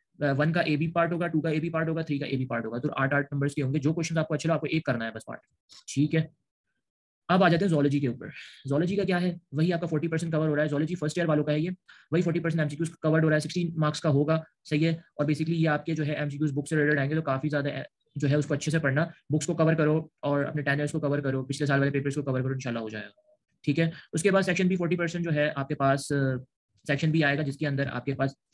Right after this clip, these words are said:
इसके अंदर रीजनिंग या नॉन रीजनिंग होते हैं, ठीक है। तो आपके पास टोटल जो है छः, छः मतलब कि reasoning आएंगे, छः reasoning, छः नॉन reasoning। ये काफ़ी difficult हो सकता है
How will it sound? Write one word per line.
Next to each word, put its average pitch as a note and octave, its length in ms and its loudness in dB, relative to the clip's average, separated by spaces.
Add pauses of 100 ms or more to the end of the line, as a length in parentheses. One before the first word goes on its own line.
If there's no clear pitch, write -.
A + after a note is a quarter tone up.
(240)
इसके D#3+ 220 0
अंदर D3 200 4
रीजनिंग C#3 320 2
या D3+ 80 2
नॉन C3 220 -2
रीजनिंग C#3+ 280 -2
होते C3 160 -4
हैं, C#3 100 -4 (360)
ठीक C3+ 180 -2
है। D#3+ 140 0 (160)
तो D3 80 0
आपके C#3 300 0
पास F3 200 -2
टोटल D#3 240 0
जो E3+ 100 0
है D3 240 2 (760)
छः, E3+ 200 0
छः G3 180 0
मतलब E3+ 260 0
कि E3+ 80 0
reasoning D3 300 2
आएंगे, E3 160 -2
छः F3 160 -2
reasoning, E3+ 360 2 (100)
छः D#3+ 160 0
नॉन C#3+ 180 0
reasoning। A#2 280 -4
ये D3+ 60 -2
काफ़ी C#3+ 240 0
difficult D#3+ 360 0
हो D#3 60 2
सकता C3+ 220 -2
है D#3 120 0